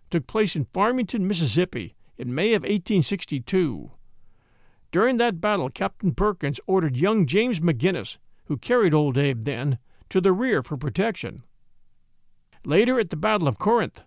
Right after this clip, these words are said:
a Minnie ball severed Old Abe's tether, which set him loose on the battlefield. Old Abe flew down the Federal lines with his bearer,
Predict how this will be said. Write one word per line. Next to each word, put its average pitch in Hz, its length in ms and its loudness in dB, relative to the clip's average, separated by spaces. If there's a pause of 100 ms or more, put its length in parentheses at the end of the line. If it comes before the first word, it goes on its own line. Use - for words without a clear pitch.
(140)
a - 80 0
Minnie 226 300 4
ball 147 280 0
severed 180 480 0
Old 226 300 0
Abe's 190 260 4
tether, 208 440 -2 (320)
which - 200 -6
set 190 160 -2
him 220 160 2
loose 240 280 0
on 170 80 4
the 151 80 4
battlefield. 131 680 -2 (800)
Old 233 340 2
Abe 233 220 4
flew 214 200 -4
down 202 240 4
the 160 80 0
Federal 214 360 0
lines 202 380 2
with 135 140 0
his 147 120 0
bearer, 156 520 -2